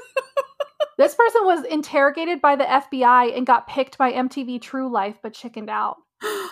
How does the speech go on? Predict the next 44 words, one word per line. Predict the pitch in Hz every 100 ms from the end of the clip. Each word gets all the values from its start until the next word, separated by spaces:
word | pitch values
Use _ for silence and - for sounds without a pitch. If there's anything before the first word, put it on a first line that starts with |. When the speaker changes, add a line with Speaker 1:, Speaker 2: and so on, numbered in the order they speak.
| - _ -
Speaker 2:
What? | 208 - 262 339 370 370 -
Speaker 1:
So | - - - 285 262 262
someone | 262 277 269 262 -
asked, | 247 254 -
"Interrogated | 277 262 277 262 254 240 226
for | 254
what?" | 247 294 285 -
"Something | 285 311 - 359
someone | 339 294 285 285
else | 254 254 262 262
did. | 233 247 226
I | - 262
knew | 277
nothing | 262 247 302 285
about | 226 220 226
it, | 226
so | 247
they | 226 226
talked | - 247 247 -
to |
me | 247 247
the | 233
once | 233 233 226
and | 226
I |
never | 226 226 226
heard | 226
from | 226 226
them | 214
again. | 220 220 220 - _ _ _ _ _
Still | - 277 269
have | 247 254
the | 233
card, | - 240 240 220
though, | 226
because | 220 226 240
it | 226
was | 233 -
so | 247 233
surreal." | 233 - 226 - 220 - 247 _ _ _ _ _ _
Speaker 2:
That | - 196
is | 220 226 -
so | - 233 233
scary. | - - 165 156 175 123 170